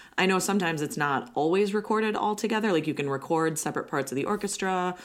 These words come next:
and, like, bring it together or re-record and do whatever. It just, I didn't feel a sense of wonder. I was just like, "You spent a lot of money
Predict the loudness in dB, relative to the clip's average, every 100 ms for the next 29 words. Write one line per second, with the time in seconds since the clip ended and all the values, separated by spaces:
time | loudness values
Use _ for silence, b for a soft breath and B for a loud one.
0 | B B -6 -2 0 2 0 -2 -6 -2
1 | 0 0 -2 0 2 4 4 4 4 4
2 | 2 2 2 2 2 2 2 0 0 0
3 | 2 2 2 2 0 -2 b b b b
4 | b _ _ _ -6 -4 0 0 0 -2
5 | -4 -6 _ -20 -20 _ -4 -2 2 4
6 | 4 2 -2 2 4 4 2 0 -2 0
7 | 0 0 -2 0 0 2 2 2 2 2
8 | 0 0 -2 -2 -2 -4 B B B B
9 | 0 2 2 2 4 4 6 4 4 2
10 | 2 2 2 2 0